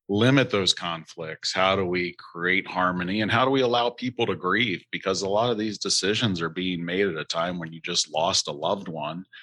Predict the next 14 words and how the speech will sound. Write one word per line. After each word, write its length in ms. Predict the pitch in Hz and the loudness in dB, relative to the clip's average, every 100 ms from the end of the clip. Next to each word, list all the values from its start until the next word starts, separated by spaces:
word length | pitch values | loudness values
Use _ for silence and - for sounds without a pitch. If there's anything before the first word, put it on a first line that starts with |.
| - _ _ - | -20 _ _ -12
And 240 | 82 85 | -10 -6
the 40 | 85 | 0
last 300 | 92 98 - | 2 4 2
thing 140 | 98 | 0
you 100 | 95 | 0
wanna 240 | 95 95 | 0 0
do 340 | 90 90 101 85 | -2 0 0 0
is 220 | 73 78 | -2 -4
make 240 | 85 82 - - _ _ _ _ _ - | -4 -4 -6 -18 _ _ _ _ _ -8
decisions 640 | 82 - 87 82 85 85 85 | -2 0 0 -2 -4 -6 -4
that 120 | 78 | -4
are 100 | 78 | -6
gonna 200 | 82 76 | -8 -6
have 240 | 85 80 | -4 -4